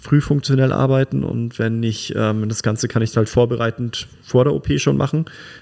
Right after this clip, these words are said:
Beinachsentraining kann ich auch mit einem schon geschädigten Meniskus machen, wenn's halt nicht weh tut. Wenn ich sag, „Okay, ich kann keine Übungen mehr machen“,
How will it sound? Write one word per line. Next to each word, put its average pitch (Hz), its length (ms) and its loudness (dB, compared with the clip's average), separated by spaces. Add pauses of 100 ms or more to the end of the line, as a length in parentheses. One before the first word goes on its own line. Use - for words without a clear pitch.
(100)
Beinachsentraining 123 840 0
kann 123 140 0
ich 113 100 -2
auch 110 140 0
mit 120 180 0
einem 110 540 0
schon 117 180 0
geschädigten 127 480 2
Meniskus 131 340 0
machen, 127 160 2
wenn's 113 160 -2
halt 107 140 0
nicht 110 140 2
weh 117 120 6
tut. 151 220 4
Wenn 110 120 2
ich 113 100 0
sag, 120 180 0
„Okay, 120 200 0
ich 120 60 0
kann 120 160 -2
keine 117 200 2
Übungen 127 360 4
mehr 127 140 4
machen“, 135 340 0